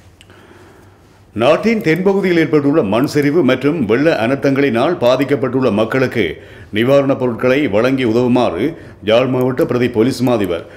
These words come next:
சஞ்சீவ தர்மரட்ன வடக்கு மக்களுக்கு அழைப்பு விடுத்துள்ளார். குறிப்பாக அரிசி, சீனி, பருப்பு,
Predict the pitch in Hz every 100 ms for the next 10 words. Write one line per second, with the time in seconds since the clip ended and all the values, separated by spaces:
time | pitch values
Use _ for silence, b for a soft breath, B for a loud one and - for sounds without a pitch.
0 | B - - 143 185 190 165 127 135 139
1 | 131 107 87 - B B B 107 151 156
2 | 139 120 127 139 127 123 104 92 90 82
3 | 95 50 - - - - - - - -
4 | - - - - - - B B B 156
5 | 214 226 214 147 202 120 120 147 - 180
6 | 233 123 135 139 165 - 123 135 113 170
7 | 226